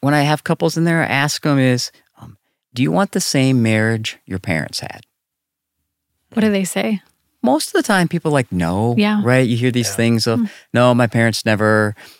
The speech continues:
Speaker 1: hugged each other, or they never
Speaker 2: Hmm.
Speaker 1: kissed in front of each other, or they would fight all the time, or do this." And so there's this thing, it's like, "Now I want a better marriage than my parents."
Speaker 2: Sure.
Speaker 1: Okay, great, cool.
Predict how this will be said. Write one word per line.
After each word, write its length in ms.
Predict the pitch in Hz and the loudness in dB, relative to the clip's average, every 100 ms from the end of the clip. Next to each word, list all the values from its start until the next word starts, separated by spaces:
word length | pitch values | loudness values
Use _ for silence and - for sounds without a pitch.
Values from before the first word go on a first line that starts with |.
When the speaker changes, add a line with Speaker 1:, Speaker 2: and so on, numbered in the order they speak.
| _ | _
Speaker 1:
hugged 280 | 113 113 107 | 0 2 2
each 180 | 95 113 | 0 2
other, 320 | 104 104 104 | 4 4 2
or 40 | |
they 100 | 104 | 4
never 200 | 107 113 | 4 4
Speaker 2:
Hmm. 60 | 107 | 2
Speaker 1:
kissed 280 | 107 - 104 | 0 -2 -2
in 100 | 95 | -2
front 220 | 101 101 | 0 0
of 60 | 98 | 0
each 140 | - | 0
other, 380 | 98 98 98 98 | 2 2 2 2
or 120 | 95 | 2
they 160 | 104 107 | 2 2
would 180 | 104 - | 0 0
fight 280 | 90 98 101 | 2 2 4
all 160 | 98 | 2
the 100 | 98 | 0
time, 540 | 92 95 98 95 98 95 | -2 0 2 2 0 -4
or 80 | |
do 200 | 87 98 98 | -4 -4 -2
this." 340 | 101 104 - - | -2 -2 -6 -8
And 100 | 127 | -2
so 140 | 170 | 0
there's 180 | 170 160 | 0 0
this 140 | 156 | -4
thing, 120 | - 165 | -2 -2
it's 60 | |
like, 140 | 139 - - - | -2 -6 -16 -4
"Now 120 | 123 | 0
I 40 | 160 | 2
want 140 | 190 135 | 2 0
a 20 | |
better 320 | 95 101 101 | 2 2 2
marriage 440 | 90 82 85 80 | 0 0 -2 -6
than 140 | 85 76 | -8 -8
my 140 | 64 | -8
parents." 480 | - 69 50 - - - | -10 -12 -12 -12 -12 -8
Speaker 2:
Sure. 280 | - 226 | -6 -2
Speaker 1:
Okay, 280 | 214 233 285 | 0 2 0
great, 460 | 214 151 226 233 - | 0 0 2 2 -2
cool. 420 | - 294 202 277 | -2 0 0 -2